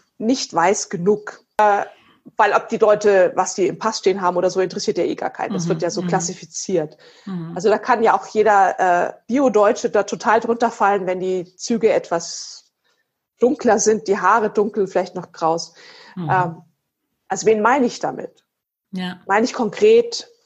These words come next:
Speaker 1: Menschen, die sich in der Selbstbezeichnung wahrscheinlich als schwarz bezeichnen würden?
Speaker 2: Mhm.
Speaker 1: Oder meine ich Menschen, die nicht so weiß sind, wie andere, manche Leute sich das hier so vorstellen, wie die Leute weiß zu sein hätten?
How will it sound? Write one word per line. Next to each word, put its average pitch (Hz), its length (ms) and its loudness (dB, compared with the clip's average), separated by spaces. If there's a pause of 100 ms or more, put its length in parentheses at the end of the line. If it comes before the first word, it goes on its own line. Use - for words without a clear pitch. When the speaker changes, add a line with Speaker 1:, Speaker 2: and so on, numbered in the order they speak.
(2250)
Speaker 1:
Menschen, 220 320 0
die 226 100 0
sich 220 100 -10
in 208 60 2
der 208 80 2
Selbstbezeichnung 190 480 -2
wahrscheinlich 180 220 -6
als 160 120 -4
schwarz 247 300 2
bezeichnen 311 460 -4
würden? 285 220 0
Speaker 2:
Mhm. 165 280 -6 (800)
Speaker 1:
Oder 269 260 4
meine 254 200 4
ich 269 120 -6
Menschen, 240 340 -2
die 220 120 -2
nicht 220 280 -2
so 208 160 2
weiß 202 340 2
sind, 196 220 0
wie 190 120 0
andere, 190 300 -2
manche 208 320 2
Leute 202 240 2
sich - 160 -8
das 180 140 -10
hier 175 140 -6
so 170 100 -8
vorstellen, 175 580 0
wie 175 140 -4
die 165 140 -8
Leute 175 360 2
weiß 160 280 0
zu - 100 -8
sein 156 180 -2
hätten? 175 440 -6